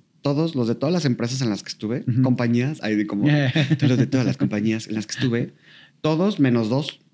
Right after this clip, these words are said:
Speaker 1: por Dios, fueron mal pedo.
Speaker 2: Neta.
Speaker 1: Todos, híjole, y te los puedo decir.
Speaker 2: ¿Por qué?
Speaker 1: Mal pedo. O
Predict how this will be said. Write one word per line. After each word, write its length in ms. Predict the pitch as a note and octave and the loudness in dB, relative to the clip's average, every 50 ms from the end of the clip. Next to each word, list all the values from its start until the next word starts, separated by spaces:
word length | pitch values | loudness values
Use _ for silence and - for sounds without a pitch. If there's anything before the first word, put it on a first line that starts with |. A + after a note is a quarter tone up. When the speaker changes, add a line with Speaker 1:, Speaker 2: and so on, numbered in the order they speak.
| _ _ _ _ | _ _ _ _
Speaker 1:
por 140 | - G#2 | -6 -4
Dios, 320 | F#2 G2+ A2 B2 C3 - _ _ _ _ _ | -2 -2 -2 -2 -4 -10 _ _ _ _ _
fueron 420 | - - A#2+ B2 C3+ D#3 D#3 - - _ _ | -6 -2 0 2 2 0 0 -2 -8 _ _
mal 240 | - A2+ A#2+ C#3+ D3 | -10 -8 -6 -6 -8
pedo. 380 | C#3+ - C3+ D3 E3 E3 - - - _ _ _ _ _ _ _ _ _ - | -6 -6 -6 -4 -4 -4 -6 -8 -14 _ _ _ _ _ _ _ _ _ 0
Speaker 2:
Neta. 360 | B2+ C3 C#3+ C#3 C3+ C#3 - | 2 4 4 2 2 -2 -2
Speaker 1:
Todos, 680 | - C#3 D3+ E3+ G3+ G#3 C4 A3+ G3+ D#3+ A#2+ A#2 - | -2 0 0 2 0 0 -2 -2 -2 -2 -4 -2 0
híjole, 360 | - C#3+ E3+ E3 - F#3+ D#3+ D3 | 0 0 0 0 -2 0 0 0
y 40 | |
te 80 | - C#3+ | 2 2
los 120 | C3 C3 C3 | 0 0 0
puedo 160 | - D#3+ E3 | 0 -2 -2
decir. 340 | E3 D#3+ - D3+ E3 F3+ F3 | -2 -2 -2 -2 0 2 2
Speaker 2:
¿Por 160 | D3 E3 C#3 | 2 2 2
qué? 420 | C#3 - F#3 G3+ A#3 B3+ B3 G#3+ - - | 4 6 6 8 10 8 8 6 4 -2
Speaker 1:
Mal 300 | - B2+ C#3 E3+ G3 G3 | -2 0 0 0 0 0
pedo. 220 | - B3+ A#3+ C#4+ - - | 0 0 0 0 -2 -4
O 40 | - | -6